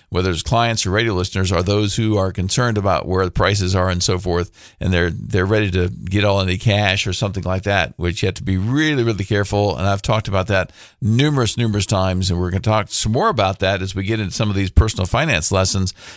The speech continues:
that were posted in the Wall Street Journal. Of course, I use that as an outline, as a way to give their thoughts, and of course, I'll, I'll, uh, edit and give my, my backup thoughts, uh, uh,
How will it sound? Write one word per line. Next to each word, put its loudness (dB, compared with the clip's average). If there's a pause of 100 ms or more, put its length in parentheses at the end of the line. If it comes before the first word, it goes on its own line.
(140)
that 0
were 2
posted 2
in 0
the 0
Wall 2
Street -4
Journal. 0
Of -4
course, 0 (340)
I 2
use 2
that 4
as 2
an 2
outline, 0 (220)
as 0
a 4
way 2
to 2
give 0
their 2
thoughts, 0
and 2
of -2
course, 2
I'll, 0 (140)
I'll, 0
uh, 0 (100)
edit 0
and 0
give 2
my, 2 (140)
my 2
backup -2
thoughts, 2
uh, 2 (600)
uh, 2